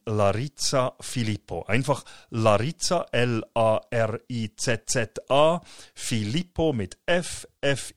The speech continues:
I L I P P O, eingeben und schon finden Sie seinen Kanal und auch das Video zum heutigen Podcast. Wenn Sie mehr über Filippo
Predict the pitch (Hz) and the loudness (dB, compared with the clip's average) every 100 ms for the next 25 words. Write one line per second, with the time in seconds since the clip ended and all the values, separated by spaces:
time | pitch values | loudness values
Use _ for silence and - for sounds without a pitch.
0 | 127 120 - 123 117 113 - 120 110 - | -6 -6 -4 -2 -2 -4 -10 -12 -12 -4
1 | - 104 - 98 - 135 135 139 - - | -2 -2 -2 -4 -2 2 2 2 -2 -18
2 | - - 160 196 170 156 151 139 123 151 | -20 -2 0 0 0 -2 -2 -4 -4 -2
3 | 151 147 - 113 113 113 98 101 92 - | -2 -2 -4 -4 -4 -8 -4 -4 -6 -12
4 | - - 98 92 90 - 104 101 101 104 | -4 0 2 0 -2 -6 -2 2 4 4
5 | 107 104 117 165 - - - 101 104 110 | 4 2 2 0 -2 -6 -16 -10 -6 -4
6 | 101 101 92 - - - _ - 110 95 | 0 0 0 -6 -20 -20 _ -2 0 0
7 | 87 - 101 92 92 92 80 101 92 - | -2 -4 -4 -4 -6 -8 -2 -2 -2 -6
8 | 80 - - - _ _ _ _ _ _ | -8 -8 -14 -18 _ _ _ _ _ _
9 | - 147 139 147 113 117 147 208 190 139 | -14 2 4 4 2 4 4 4 4 0
10 | 107 92 110 101 104 110 | -4 -4 -4 -6 -4 -4